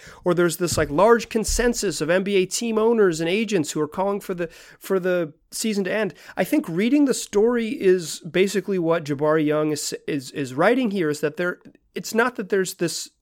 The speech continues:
massive group of people. He isn't saying half the league or ten or fifteen agents that I spoke to.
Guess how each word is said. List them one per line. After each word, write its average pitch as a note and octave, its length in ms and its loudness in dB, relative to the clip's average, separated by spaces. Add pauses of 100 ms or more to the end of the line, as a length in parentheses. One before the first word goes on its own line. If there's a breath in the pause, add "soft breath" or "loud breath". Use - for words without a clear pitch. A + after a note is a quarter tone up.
(120)
massive D#3+ 640 0
group D#3+ 220 -4
of C#3+ 140 -16
people. E3 300 -2
He D#3+ 120 0
isn't F3 220 -4
saying D3 320 -2 (320 loud breath)
half - 320 -8
the D3 100 -4
league D#3 400 -2
or C#3 60 0
ten E3 280 -4
or D3+ 60 2
fifteen D#3 480 -6
agents G3 380 -4
that E3 100 -4
I C#3+ 60 -4
spoke D3 320 -8
to. C#3+ 160 -6